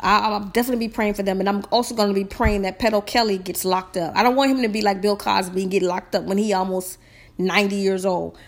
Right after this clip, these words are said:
I want him to get locked up right now while he's still in his prime, while he's still young. So I want him to catch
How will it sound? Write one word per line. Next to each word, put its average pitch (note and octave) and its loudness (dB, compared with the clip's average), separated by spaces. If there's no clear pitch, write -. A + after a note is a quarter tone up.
I G#3+ 2
want A3 2
him A#3+ 2
to A#3 2
get G3+ 2
locked G3 0
up F#3 -4
right G3 0
now G#3 2
while G3+ 0
he's G3 -6
still A#3 -2
in A#3+ -2
his B3 -2
prime, F#3+ -2
while F#3+ 0
he's G3 -4
still B3 -2
young. G3 -2
So F#3+ 0
I G3 4
want G#3+ 2
him G#3+ 0
to F#3 -2
catch - -2